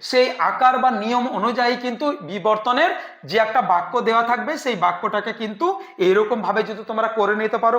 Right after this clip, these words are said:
পরীক্ষায়, তাহলে কিন্তু বিবর্তন সম্পর্কে পুরো জ্ঞান তোমাদের অর্জন হয়ে যাবে।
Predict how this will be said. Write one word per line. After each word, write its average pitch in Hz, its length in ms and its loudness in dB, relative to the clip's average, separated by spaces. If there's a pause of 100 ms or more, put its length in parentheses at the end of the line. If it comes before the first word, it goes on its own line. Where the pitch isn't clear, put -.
(120)
পরীক্ষায়, 247 380 0 (300)
তাহলে 185 260 0
কিন্তু 226 280 -4
বিবর্তন 202 480 -2 (140)
সম্পর্কে 226 480 0 (460)
পুরো 220 240 2 (480)
জ্ঞান 208 200 4 (100)
তোমাদের 240 320 0
অর্জন 196 360 2
হয়ে 254 240 0
যাবে। 269 180 2